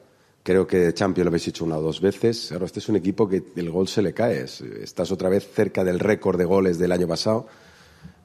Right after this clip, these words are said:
¿Puede ser que por ahí, eh, el, estén faltando al equipo eso fuera, más intensidad, más, no sé, tener más viveza a hora de jugar? Porque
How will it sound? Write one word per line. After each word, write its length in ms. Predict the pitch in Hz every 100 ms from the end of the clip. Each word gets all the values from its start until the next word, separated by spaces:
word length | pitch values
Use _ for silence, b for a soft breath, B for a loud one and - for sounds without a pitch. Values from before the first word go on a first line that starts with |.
| _
¿Puede 220 | - 104
ser 240 | 110 131 123
que 100 | 131
por 240 | - 123
ahí, 480 | 113 110 120 120 -
eh, 680 | 104 98 98 98 95 95 82 - _ _ _ -
el, 340 | 98 98 98
estén 540 | 95 - - 113 110 -
faltando 560 | 113 101 - 120 117
al 80 | 107
equipo 260 | 104 110 110
eso 200 | 113 107
fuera, 360 | - 123 117
más 220 | 101 110 110
intensidad, 640 | 98 101 - 98 107 104
más, 320 | 104 104 - B B B B -
no 80 | 101
sé, 200 | 107 92
tener 280 | 95 107 107
más 460 | 113 - - 95
viveza 500 | 104 104 123 123 113
a 60 | 107
hora 160 | 104
de 80 | 104
jugar? 480 | 92 90 117 131 120
Porque 320 | 107 90 110